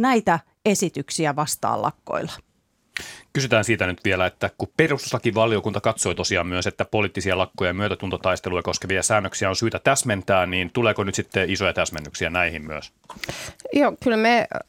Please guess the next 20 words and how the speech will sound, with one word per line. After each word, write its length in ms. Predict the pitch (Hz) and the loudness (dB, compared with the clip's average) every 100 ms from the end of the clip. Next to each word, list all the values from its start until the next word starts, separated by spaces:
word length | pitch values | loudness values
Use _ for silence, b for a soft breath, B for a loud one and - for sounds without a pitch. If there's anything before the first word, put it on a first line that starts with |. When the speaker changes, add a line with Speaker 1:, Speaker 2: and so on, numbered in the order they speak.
| - 240 | -8 0
Speaker 3:
huomioidaan 580 | 254 233 214 208 202 190 | 2 4 4 4 2 0
perustuslakivaliokunnan 1300 | 196 - 196 185 196 190 185 185 - 175 180 175 - | -2 -2 -2 0 0 0 2 0 0 2 2 0 0
lausunto 560 | 190 175 170 180 175 175 165 - | 2 2 2 0 0 2 0 0
ja, 320 | 175 175 170 | 0 0 0
ja 220 | - 170 165 | 0 2 2
ollaan 240 | 180 175 | 2 2
saatu 280 | 185 170 170 | 2 0 -2
siitä 300 | - 185 180 | -4 -2 0
jo 80 | 180 | 0
ministeriöstä 880 | 190 190 - 170 165 165 - 165 - | 0 0 0 -2 0 -2 -2 -4 -2
myös 300 | 165 180 - | -4 -4 0
vastine. 520 | 240 240 - 220 214 - B B B B B | 0 0 -2 0 0 -4 B B B B B
Me, 320 | 196 185 175 - | 2 2 2 0
äh, 300 | 180 165 156 | 0 2 2
ollaan 260 | 185 180 | 4 2
siinä 260 | 175 185 185 | 2 0 2
vaiheessa 460 | 180 180 185 185 180 | 2 2 0 0 0
nyt 200 | 175 - | 0 -2
tätä, 320 | 156 170 170 | -4 0 0
äh, 80 | 165 | 0